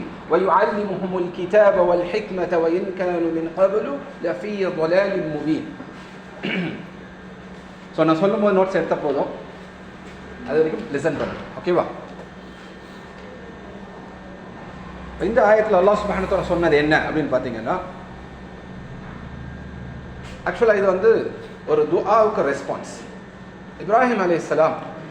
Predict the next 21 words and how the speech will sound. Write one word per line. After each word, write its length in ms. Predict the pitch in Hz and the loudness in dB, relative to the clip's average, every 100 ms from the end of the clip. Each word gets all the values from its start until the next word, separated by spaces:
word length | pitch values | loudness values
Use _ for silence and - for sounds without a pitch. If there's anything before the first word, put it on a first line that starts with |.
| - - - - | -14 -16 -16 -2
மக்காவுல 420 | - 214 185 160 - - - | 2 6 8 8 4 0 2
காபாவை 500 | 160 160 151 147 139 - - - - | 4 6 6 6 4 0 -6 -10 -8
கன்ஸ்ட்ரக்ட் 360 | 143 160 139 | -4 -2 -2
பண்றாங்க. 340 | 120 117 117 - - | -2 0 0 -2 -6
அவங்களுடைய 320 | 123 127 127 | -4 -2 0
மகன் 280 | 120 131 131 - - - - | 0 0 0 -4 -10 -14 -12
இஸ்மாயில் 320 | - 160 156 | -2 0 2
அலைஹிஸ்ஸலாமுடைய 600 | 131 123 - 117 113 113 | 2 -2 -4 -4 -4 -4
ஹெல்ப்போட 420 | 151 123 107 110 92 - - - - - - - - - - | -4 -4 -6 -8 -8 -12 -16 -16 -18 -18 -18 -18 -18 -18 -6
முடிச்சிட்டு 460 | 160 220 - 254 254 | 0 0 0 -4 2
வரிசையா 380 | 190 185 202 208 | 4 4 4 2
துஆக்கள் 480 | 151 156 156 156 131 | 2 2 2 2 -4
கேக்குறாங்க. 380 | 117 107 92 - - - - - - - - - | -6 -6 -8 -10 -16 -16 -16 -16 -16 -16 -16 -4
அது 340 | 165 214 208 - | 0 2 2 2
நம்ம 160 | 160 156 | -2 -2
சூரத்துல் 400 | 208 196 180 156 | 0 0 0 2
பக்ரால 460 | 156 202 190 156 | 4 6 6 6
பார்க்கலாம். 360 | 127 107 101 - - - - - - - - - - - | 2 0 -6 -10 -14 -16 -18 -16 -16 -16 -18 -18 -12 -6
அஹ், 320 | 123 120 127 | -4 -2 2
ரெண்டாவது 240 | 147 151 - | 4 4 4
சூறாவுடைய 500 | 143 131 120 123 180 | 4 4 4 4 4